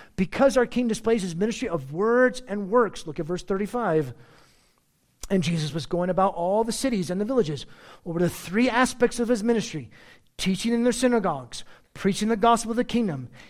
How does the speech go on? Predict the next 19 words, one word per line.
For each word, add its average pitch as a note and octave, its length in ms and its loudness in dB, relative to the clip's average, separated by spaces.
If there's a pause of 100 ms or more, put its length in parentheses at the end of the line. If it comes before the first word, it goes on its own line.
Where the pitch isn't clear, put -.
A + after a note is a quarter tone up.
and G3 160 -2
healing A3+ 320 2
every A3 180 2
kind G#3+ 200 -2
of A3 40 0
disease G3+ 320 -2
and F#3+ 80 -2
every F#3 200 0
kind F#3 180 -2
of E3 100 -2
illness. B2 540 -8 (2250)
It F#3+ 80 -4
shows B3+ 320 4
God's A#3+ 360 2
kingdom G#3+ 340 -2
has F#3+ 160 -2
come A3+ 240 -2
in A3 80 -2
Christ, A3 580 -2